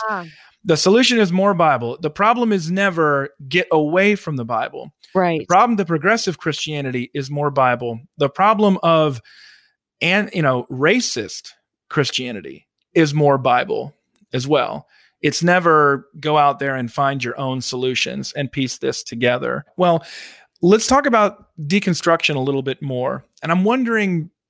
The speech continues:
Speaker 2: is there any kind of deconstruction that's actually beneficial for believers who grew up in Christian homes that were steeped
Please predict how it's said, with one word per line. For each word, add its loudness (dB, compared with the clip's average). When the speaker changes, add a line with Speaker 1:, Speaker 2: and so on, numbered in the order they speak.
Speaker 2:
is 2
there 2
any 2
kind 2
of 4
deconstruction -2
that's -2
actually -2
beneficial 0
for -2
believers -6
who -4
grew 0
up 4
in -4
Christian -6
homes -4
that -4
were -8
steeped 0